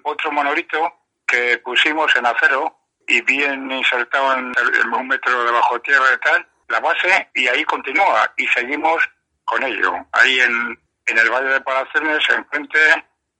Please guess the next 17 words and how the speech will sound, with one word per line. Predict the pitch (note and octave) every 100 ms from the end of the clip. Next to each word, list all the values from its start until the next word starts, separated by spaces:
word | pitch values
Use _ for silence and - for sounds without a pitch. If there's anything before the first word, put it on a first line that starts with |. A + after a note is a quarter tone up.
| _
en | A#2+
un | B2 C#3+
alto | D#3 -
que | C#3
se | B2
llama | B2+ C#3+
La | A#2 A2
Serra. | - A2+ F#2 F#2 - _ _ _ - -
Y | C3+ D#3
ahí | D#3+
continuamos | - D3+ D3+ D#3 D#3+ C#3+
también | - C3+ E3 F#3
en | F3
Valdecilla. | C#3 A#2+ - F3 - A2
Valdecilla | A2 A2+ A#2+ D#3+ D#3 D#3
es | D3+ -
un | C#3 C3+ C3+